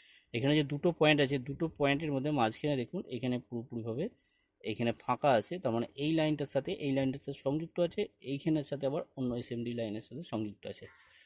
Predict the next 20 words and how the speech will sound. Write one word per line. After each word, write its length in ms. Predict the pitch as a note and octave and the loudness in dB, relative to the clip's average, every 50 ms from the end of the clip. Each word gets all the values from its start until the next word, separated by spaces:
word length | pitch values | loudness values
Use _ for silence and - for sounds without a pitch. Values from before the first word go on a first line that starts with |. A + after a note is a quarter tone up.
| _ _ | _ _
তার 140 | _ _ A#2 | _ _ 2
মানে 120 | B2 C3 - | 2 4 4
এইখানে 300 | - D3+ D#3 - F#3+ F#3+ F#3 | 2 0 4 6 6 8 8
মাঝখানে 380 | E3+ E3 D3+ C#3 - F3 F3+ E3 - | 8 8 6 6 4 2 2 2 0
ফিউজ 220 | - F3 E3+ F3 D#3+ | -2 -2 0 2 4
হয়ে 160 | E3 F3 E3+ D3+ | 4 4 6 6
যাওয়া 140 | C3+ B2+ A#2 | 4 4 4
মানে 140 | A2+ A#2+ D3+ F#3+ - _ | 2 0 0 -2 -4 _
কোনো 160 | C#3 C#3+ D3 D3 C#3 A#2 F2+ G2+ - - C3 | -2 -2 0 -2 -2 -4 -4 -4 -4 -4 -6
এসএমডি 300 | A#2 - D3+ C#3 C#3 C#3 C3 | -4 -2 -2 -2 0 0 0
এলইডিতে 400 | C3 B2 A#2+ A#2 B2 B2 B2 D#3 D#3+ D#3+ | 0 0 0 -2 -2 -2 -2 -2 -4 -2
ভোল্টেজ 300 | C3+ A#2 A2 - C3+ C3 A2 | -2 -2 -2 -2 -4 -4 -2
যেতে 180 | A2 G#2 - G#2 | -4 -4 -4 -2
পারছে 260 | G2+ G2+ F#2+ - - G#2 | -4 -6 -8 -8 -10 -12
না, 100 | G#2 G#2 - _ _ _ _ - _ _ _ - | -12 -12 -14 _ _ _ _ -20 _ _ _ -6
আর 60 | G#2+ | -6
যেতে 260 | G#2+ - C#3+ C#3 D3+ D#3 | 0 2 2 4 4 4
না 120 | C#3+ C#3+ C#3 | 6 6 4
পারার 260 | C3 C3+ C#3 C#3 C#3 C3+ | 6 4 4 4 4 2
জন্য 180 | C#3 D3 E3+ | 2 0 0